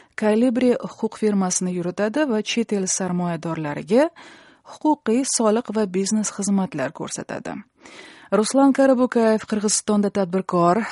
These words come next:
Avanta Capital sarmoya guruhini boshqaradi.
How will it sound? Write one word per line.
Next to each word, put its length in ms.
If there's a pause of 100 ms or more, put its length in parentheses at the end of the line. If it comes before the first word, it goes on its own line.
Avanta 440
Capital 760
sarmoya 460
guruhini 400
boshqaradi. 600